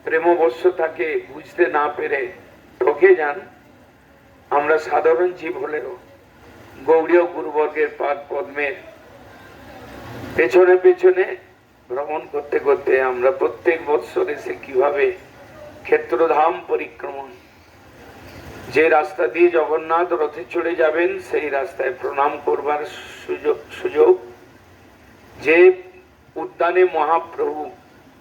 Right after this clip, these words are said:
বিশ্রাম করেন, সেই উদ্যানে প্রণাম করবার সুযোগ, যে স্থানে চন্দন যাত্রা করে জগন্নাথ দেব তার বিজয় বিগ্রহ রূপে, মদন মোহন রূপে তিনি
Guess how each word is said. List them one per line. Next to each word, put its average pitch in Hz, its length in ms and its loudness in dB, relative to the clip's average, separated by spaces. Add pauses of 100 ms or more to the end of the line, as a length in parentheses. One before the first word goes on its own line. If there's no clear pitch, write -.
(640)
বিশ্রাম 175 460 2
করেন, 180 360 2
সেই 175 240 -4
উদ্যানে 156 520 0
প্রণাম 175 500 -4
করবার 180 380 -2
সুযোগ, - 500 -8 (2500)
যে 180 180 6
স্থানে 190 480 2
চন্দন 175 440 2
যাত্রা 185 380 0
করে 190 440 4 (400)
জগন্নাথ 165 540 0
দেব 180 240 6 (880)
তার 147 200 -4
বিজয় 160 400 2
বিগ্রহ 165 440 -6
রূপে, 156 280 -8
মদন 147 360 -4 (140)
মোহন 147 380 -2 (580)
রূপে 151 280 2
তিনি 151 420 -4